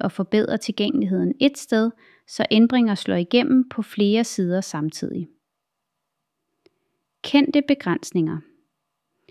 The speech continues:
I forbindelse med tekniske ændringer kan der i perioder forekomme sider, som er mindre tilgængelige.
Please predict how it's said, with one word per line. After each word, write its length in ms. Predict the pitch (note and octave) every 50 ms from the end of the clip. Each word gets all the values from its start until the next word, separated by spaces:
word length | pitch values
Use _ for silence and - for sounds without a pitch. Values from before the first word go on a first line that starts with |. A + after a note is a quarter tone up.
| _ _ _ _ _ _ _ _ _ _
I 80 | A3
forbindelse 600 | G3+ - A3+ G#3+ - C#4+ C#4+ D4 C#4 C#4 - B3+
med 140 | A3 G3 F#3 F#3+
tekniske 540 | - - C#4 C#4+ C#4+ D4+ C#4+ C4+ - - -
ændringer 520 | - G3 G3 F#3+ F#3+ A3 G#3+ G3+ F#3+ F#3 F#3 - -
kan 180 | - G#3 F#3+
der 60 | F#3+
i 120 | F3+ F3+ F3+
perioder 560 | - - G3 F#3+ F#3 F#3 F#3+ G3+ A3 A#3+ B3
forekomme 600 | A3+ - A3+ G3+ G3 G3+ G3+ - G#3+ F#3 F3 F#3
sider, 500 | - - - A3+ A3+ A#3 B3+ C4 C4+ C4+ -
som 260 | - - B3 A#3 A3
er 60 | A3
mindre 420 | G#3+ G3+ G3 G3 G3 F#3+ - A3+ G#3
tilgængelige. 680 | - - G3+ - F3 E3+ - F3 F3 E3+ D#3+ D#3+ E3+